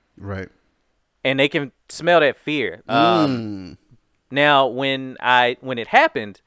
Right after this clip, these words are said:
Speaker 2: I was like, "Man, this crowd, you know what I'm saying? They just wasn't feeling me." Again, that was, like, year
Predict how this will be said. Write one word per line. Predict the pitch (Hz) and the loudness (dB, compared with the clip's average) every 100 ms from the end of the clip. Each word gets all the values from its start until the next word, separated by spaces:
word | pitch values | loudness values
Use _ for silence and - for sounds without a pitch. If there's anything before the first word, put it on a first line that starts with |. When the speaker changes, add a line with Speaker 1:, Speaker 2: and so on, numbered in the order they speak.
| _ _ _ _ - | _ _ _ _ 0
Speaker 2:
I | 160 | 4
was | 220 156 | 6 4
like, | 143 131 120 113 _ _ - - - | 2 2 2 -4 _ _ -18 -18 -14
"Man, | 113 113 107 107 131 | -10 -8 -8 -10 -12
this | 131 | -16
crowd, | - 110 104 95 123 | -8 -4 0 -2 -4
you | |
know | 117 | -8
what | 104 | -8
I'm | 101 | -8
saying? | - 117 | -8 -6
They | 127 | -6
just | 117 107 | -8 -6
wasn't | 113 98 | -8 -6
feeling | - 156 113 | -2 -2 -2
me." | 101 - _ _ - | -10 -16 _ _ -10
Again, | 117 170 208 107 85 _ _ 113 | -4 0 0 -2 -8 _ _ -2
that | 123 | -2
was, | 131 | 0
like, | 131 135 110 | 2 0 0
year | 117 131 143 147 143 | -10 -6 -2 0 0